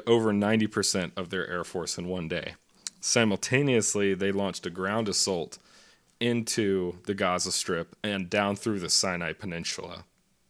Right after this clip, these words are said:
Um, and concurrent with both of those things, they also went into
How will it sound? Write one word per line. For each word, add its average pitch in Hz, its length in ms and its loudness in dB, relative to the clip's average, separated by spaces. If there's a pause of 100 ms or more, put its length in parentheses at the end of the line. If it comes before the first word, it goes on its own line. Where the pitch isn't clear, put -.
(720)
Um, 82 420 -6 (1600)
and 104 320 2 (320)
concurrent 101 480 -4
with 87 200 -10
both 95 200 -2
of 87 100 -10
those 123 280 2
things, 87 360 -6 (340)
they 101 120 0
also 98 720 4 (640)
went 110 380 -2 (1160)
into 104 680 0